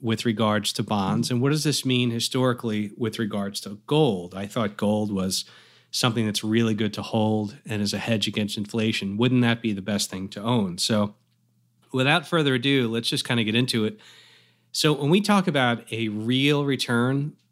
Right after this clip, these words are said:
the term real connotates or, you know, means that your real return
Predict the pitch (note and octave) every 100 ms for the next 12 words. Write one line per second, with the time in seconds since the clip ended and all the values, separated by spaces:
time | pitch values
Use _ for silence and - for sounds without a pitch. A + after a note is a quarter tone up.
0 | - D#3 - E3 F3 B2+ A2+ A#2+ G#2+ G2
1 | G2 _ _ _ _ _ _ _ _ -
2 | - B2 A#2+ - G#2+ G#2 - A2 G#2 G#2
3 | G2+ G2+ G2+ G#2+ - - A2+ G#2 A2+ A#2
4 | A2+ - G#2+ G2 - _ _ _ _ _
5 | - A#2 A#2 C#3 C3+ C3+ B2 B2+ A#2 A#2
6 | A2+